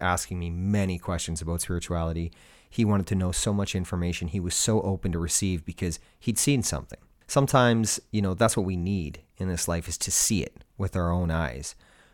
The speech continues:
But to believe is a whole nother thing, you know? Uh, none of us have seen God, but yet we believe.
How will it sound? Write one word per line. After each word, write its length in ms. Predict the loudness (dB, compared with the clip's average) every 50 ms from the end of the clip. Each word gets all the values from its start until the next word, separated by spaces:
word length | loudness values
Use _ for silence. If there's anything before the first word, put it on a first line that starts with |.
| _ _ 2
But 260 | 2 2 2 2 0
to 100 | -2 0
believe 720 | 2 2 2 4 4 4 4 2 2 -2 -6 -12 -18 -20 _ _ _ _ _ _ _ _ _ -2
is 140 | -2 0
a 80 | 0 0
whole 200 | 0 0 0 0
nother 220 | -2 -2 -4 -6
thing, 360 | -10 -10 -10 -10 -10 -10 -14 -18 _ _ _ _ _
you 160 | -6 -4 -2
know? 260 | -2 -2 -2 -4 -6 -8 -12 _ _ _ _ _ _ _ -8
Uh, 380 | -4 -2 0 0 0 0 0 -2 0
none 180 | 0 2 2
of 80 | 2 2
us 120 | 0 0
have 100 | 0 -2
seen 280 | -2 -2 0 0 -2 -2
God, 480 | -2 -2 -2 0 -2 -2 -4 -8 -12 -14 _ _ _ -4
but 80 | -2
yet 220 | 0 2 0 0 0
we 80 | 0
believe. 640 | -2 0 0 0 0 0 -2 -2 -4 -8 -12 -16